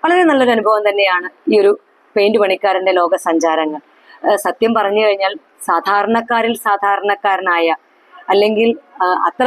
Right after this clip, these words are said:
കണ്ടൊരു സാഹിത്യ ഭാഷ വശമില്ലാത്തൊരു വ്യക്തി ഇത്തരത്തിൽ അദ്ദേഹത്തിൻ്റെ അനുഭവങ്ങളിലൂടെ മലയാള സാഹിത്യത്തിൽ ഒരിടം നേടിയിട്ടുണ്ടെങ്കിൽ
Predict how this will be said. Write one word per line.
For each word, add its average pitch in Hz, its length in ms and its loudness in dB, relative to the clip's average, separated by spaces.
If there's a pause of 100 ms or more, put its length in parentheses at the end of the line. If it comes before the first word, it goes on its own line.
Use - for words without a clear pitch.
(100)
കണ്ടൊരു 240 300 2 (120)
സാഹിത്യ 208 480 -2 (100)
ഭാഷ 196 240 0 (140)
വശമില്ലാത്തൊരു 226 760 0 (100)
വ്യക്തി 175 300 0 (640)
ഇത്തരത്തിൽ 311 400 0
അദ്ദേഹത്തിൻ്റെ 233 460 0 (160)
അനുഭവങ്ങളിലൂടെ 226 840 0 (180)
മലയാള 208 280 0 (140)
സാഹിത്യത്തിൽ 208 440 0 (340)
ഒരിടം 226 360 2
നേടിയിട്ടുണ്ടെങ്കിൽ 190 800 0